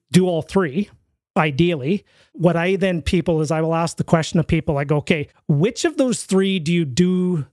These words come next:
the best? Which one is, like, the most natural that you can just roll out of bed and you can just do it?"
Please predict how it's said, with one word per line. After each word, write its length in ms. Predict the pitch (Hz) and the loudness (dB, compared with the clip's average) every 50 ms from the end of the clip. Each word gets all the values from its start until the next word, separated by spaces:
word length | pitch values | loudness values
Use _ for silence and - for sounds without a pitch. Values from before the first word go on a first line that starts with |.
| - - | -6 -4
the 260 | 196 143 135 165 147 | -2 0 0 0 0
best? 640 | 120 120 170 160 135 131 131 - - - - - - | 0 -2 -2 -2 -2 -4 -8 -8 -10 -10 -10 -4 2
Which 220 | 185 196 196 - | 2 2 2 2
one 140 | - 240 226 | -2 0 0
is, 120 | 208 156 143 | 0 0 0
like, 200 | 175 160 - - | -2 -4 0 0
the 80 | 175 | 0
most 340 | 156 165 180 196 185 - - | 2 2 2 0 -2 0 0
natural 640 | 160 165 170 180 180 180 - - - 180 170 170 156 | 0 0 0 0 -2 -4 -2 0 2 2 2 2 0
that 240 | 139 135 156 127 156 | 0 -2 -2 0 -2
you 80 | 165 | -2
can 160 | - 180 165 | 0 0 0
just 320 | 139 160 156 - - - - _ _ _ _ _ _ _ - | 0 0 -2 -2 -6 -12 -14 _ _ _ _ _ _ _ 0
roll 400 | 160 151 156 165 175 180 180 180 | 0 2 2 2 2 0 0 0
out 140 | 175 175 170 | 0 0 0
of 80 | 147 | 0
bed 200 | 160 156 156 156 | 0 0 0 0
and 60 | 156 | 0
you 80 | 156 147 | -2 -2
can 80 | 156 143 | 0 0
just 220 | 147 151 139 131 | 0 -2 -2 0
do 180 | 139 151 139 123 | 0 -2 -2 -2
it?" 160 | - - | -8 -12